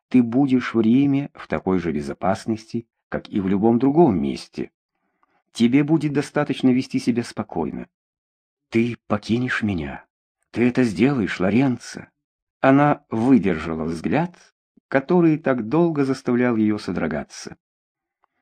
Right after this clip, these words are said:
«Без каких-либо сомнений. Ты ведешь меня к мукам ада, Джузеппе, а я не хочу следовать туда за тобой. Или ты отвезешь меня домой, или ты продолжишь свой путь один».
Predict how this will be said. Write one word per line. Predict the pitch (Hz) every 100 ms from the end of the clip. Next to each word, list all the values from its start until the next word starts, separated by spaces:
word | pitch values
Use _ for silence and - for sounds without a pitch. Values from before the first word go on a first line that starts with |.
| -
«Без | 90 123 -
каких-либо | 131 123 170 - 165 151
сомнений. | 151 147 143 156 139 92 - - _ _ _ _ _ -
Ты | 104 127
ведешь | 135 131 147 131
меня | 135 139 135
к | 104
мукам | 95 139 139 139 131 -
ада, | 139 147 117
Джузеппе, | 107 104 110 101 139 - 80 - _ _ - -
а | 87
я | 73
не | 101
хочу | - 117 - 104 135
следовать | - 113 127 139 135 -
туда | 127 120 131
за | 127
тобой. | - 107 120 117 - _ _ _ _ _
Или | 165 165
ты | 170 151
отвезешь | 127 123 113 107 90
меня | - 76
домой, | 82 107 196 190 - _ _ _ _ _
или | - 170
ты | 175 - 185
продолжишь | - 117 147 127 117 143 147 143 143 -
свой | 117 123
путь | - 113 -
один». | 98 78 71 67